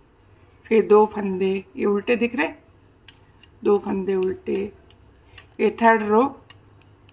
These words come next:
friends right side है,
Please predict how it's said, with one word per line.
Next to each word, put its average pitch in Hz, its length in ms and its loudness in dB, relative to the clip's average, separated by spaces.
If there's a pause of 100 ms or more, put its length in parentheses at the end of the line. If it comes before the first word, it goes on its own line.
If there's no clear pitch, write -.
(200)
friends 226 380 -4 (1700)
right 202 240 0
side 190 340 -4
है, 190 120 -8